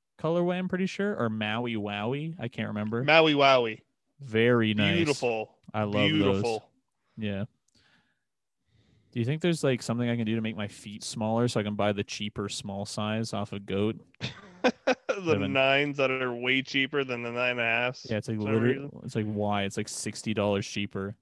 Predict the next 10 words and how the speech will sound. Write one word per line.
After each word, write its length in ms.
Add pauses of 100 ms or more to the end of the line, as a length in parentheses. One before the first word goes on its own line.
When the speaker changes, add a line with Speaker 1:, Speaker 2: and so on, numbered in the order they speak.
(120)
Speaker 1:
to 60
go 100
down 180
a 80
half 220
size. 440 (920)
Speaker 2:
And 120
it's 160
like, 220
what? 300